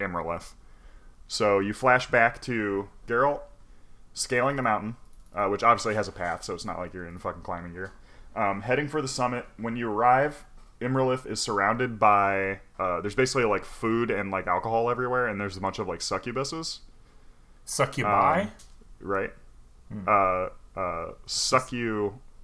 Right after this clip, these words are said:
Speaker 2: Sucking something.
Speaker 1: off. So, uh,
Speaker 2: There it is. That's the one.
Speaker 1: unfortunately, Imralith is prepared for battle because, uh, the crows of the Weavess were able to warn him before she escaped. Um, so instead of,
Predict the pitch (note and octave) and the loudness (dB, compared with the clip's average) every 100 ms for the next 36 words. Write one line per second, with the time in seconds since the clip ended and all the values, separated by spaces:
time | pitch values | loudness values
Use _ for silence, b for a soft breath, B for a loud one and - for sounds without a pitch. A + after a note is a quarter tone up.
0 | - - - - G2+ F#2+ C3 A#2 F#2 A#2+ | -20 -16 -12 -10 -12 -14 -14 -10 -4 -2
1 | E2 - - b b - D3 D3 C#3 - | -2 -6 -16 b b 2 6 8 8 6
2 | B2 A#2 A#2 A2 A2 G#2 G2+ F#2 - - | 6 8 6 4 6 8 8 6 2 2
3 | C#3 D#3+ - G3 G3+ F3+ D3+ B2+ A#2 B2+ | 4 4 4 2 2 2 0 2 2 0
4 | B2+ A#2+ A#2 - D3 C#3+ - C#3 B2+ B2 | 0 2 2 0 0 0 -2 -2 0 0
5 | A2 A#2+ G#2 G2+ F#2+ F#2+ G2 G#2+ G2 F#2+ | -2 -2 2 4 2 -4 -4 -2 0 -2
6 | F2+ - - F2 E2+ - - G2+ F#2+ F#2 | -4 -6 -6 -6 -6 -6 -4 -2 -2 0
7 | F#2+ - F#2+ F2 F#2 F2 F2 F2+ - F2+ | 2 2 0 -4 -6 -8 -8 -8 -8 -10
8 | F2 F2 F2 F2 F2+ E2+ E2+ E2+ F2+ - | -10 -12 -10 -10 -10 -12 -12 -14 -14 -14
9 | - - - F2 - - - b b b | -14 -12 -10 -8 -10 -16 -18 b b b
10 | b - G2+ F#2+ F#2 F2+ F#2 - - - | b -4 -2 0 -2 -8 -14 -20 -20 -20
11 | - - - - - - A2+ G#2 A2+ B2+ | -20 -20 -20 -18 -6 2 2 2 0 0
12 | B2+ A2+ | 0 -4